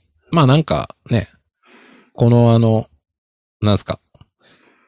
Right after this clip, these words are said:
一年でも先輩が偉いみたいな、その芸能界じゃないけどさ、な、この、こういうとこにもしそういう風潮があるのかないのか知りませんけど、それで言うと、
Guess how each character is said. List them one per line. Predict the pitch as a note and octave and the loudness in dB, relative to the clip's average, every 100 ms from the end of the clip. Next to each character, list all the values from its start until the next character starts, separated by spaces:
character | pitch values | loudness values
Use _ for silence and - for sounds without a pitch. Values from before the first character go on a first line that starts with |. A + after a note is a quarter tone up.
| _ - | _ -6
一 | - - | -2 0
年 | G3 B2 G2+ | 2 2 2
で | F#2 | 0
も | F2+ | 0
先 | G#2+ A2 - | 0 0 0
輩 | A2+ A2 | 0 2
が | G#2+ | 2
偉 | A2+ A#2+ | 2 2
い | |
み | F#2+ | 0
た | F2+ | -2
い | E2+ | -2
な、 | |
そ | E2 F2 | -4 -4
の | F2+ F#2+ F#2 | -4 -6 -4
芸 | G2 G#2+ C3+ | 0 2 4
能 | D#3 | 2
界 | - F#2 | 2 0
じ | F2 | 0
ゃ | |
な | F2+ | -2
い | E2 | -2
け | |
ど | D2+ | -6
さ、 | D#2 - - | -8 -10 -10
な、 | F#2+ G2+ F#2 | -4 -4 -4
こ | G2 | -4
の、 | F#2+ - | -4 -6
こ | - A2 | -4 0
う | |
い | A2 | 0
う | |
と | - | -2
こ | A#2 | -2
に | G2+ F2 | -2 -2
も | A2 | -2
し | A2+ | -2
そ | - G#2+ A2 | 0 2 2
う | |
い | A#2 | 4
う | A#2+ | 2
風 | - B2 | 2 -2
潮 | - B2 A#2+ | 0 -2 0
が | A2 | -2
あ | A2 | 0
る | A#2+ | -2
の | |
か | G2 | -4
な | F2+ | -4
い | G#2 | -4
の | F#2+ | -6
か | F#2 | -6
知 | |
り | F#2+ | -4
ま | G#2+ A#2 | -2 0
せ | A#2+ | -2
ん | |
け | F2 | -4
ど、 | D2 | -6
そ | - | -2
れ | C3 | -2
で | E3 | 0
言 | D#3 D#3 | 0 0
う | |
と、 | - B2+ A#2 | 0 0 0